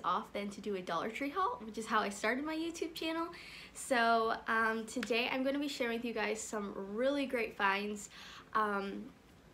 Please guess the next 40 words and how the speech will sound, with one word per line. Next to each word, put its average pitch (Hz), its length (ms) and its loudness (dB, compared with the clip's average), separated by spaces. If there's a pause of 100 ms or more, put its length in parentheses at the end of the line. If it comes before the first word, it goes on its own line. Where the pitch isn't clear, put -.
(160)
I 311 60 2
went 269 320 4
to 277 440 2
a 226 80 2
Dollar 214 260 2
Tree 269 180 0
that's 233 220 -2
not 220 160 0
really 277 180 2
local 208 400 -2
to 226 160 -4
me. 254 240 -2 (400)
Um, 202 260 2
I 214 60 2
had 233 220 0
an 208 160 0
errand 214 340 0
to 254 120 -4
run, 226 420 0
so 208 460 0
I - 140 2
was 202 200 -2
like, - 180 -2
"Hey, 381 460 -2
while 330 260 0
you're 359 120 -6
in 339 100 -2
the 294 180 -2
area, 254 400 -2 (320)
why 220 340 2
not 277 220 2
hit 247 180 -2
up 240 140 -6
this 214 180 -4
Dollar 226 320 0
Tree 208 280 -2
because 208 340 -4
it's 190 140 -8
huge?" 262 720 -4 (340)
So 226 640 4